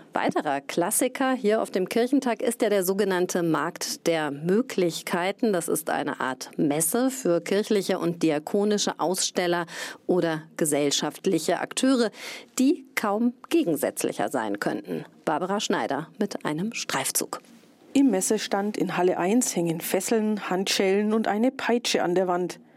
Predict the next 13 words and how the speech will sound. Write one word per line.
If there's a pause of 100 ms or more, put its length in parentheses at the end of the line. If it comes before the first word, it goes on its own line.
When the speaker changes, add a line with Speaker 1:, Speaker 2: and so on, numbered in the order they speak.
(320)
Speaker 2:
Markus,
der
nur
mit
seinem
Vornamen
genannt
werden
will, (380)
informiert
über
den
Arbeitskreis